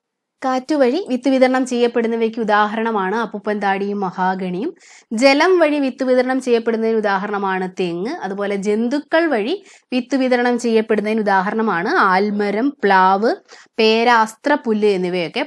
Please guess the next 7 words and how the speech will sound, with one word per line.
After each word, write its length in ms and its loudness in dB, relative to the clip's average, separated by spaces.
പൊട്ടിത്തെറിയിലൂടെ 840 0
വിത്ത് 240 -4
വിതരണം 420 0
ചെയ്യപ്പെടുന്നവയ്ക്ക് 640 -2
ഉദാഹരണമാണ് 1040 -6
വെണ്ട, 400 -2
കാശിത്തുമ്പ 800 -4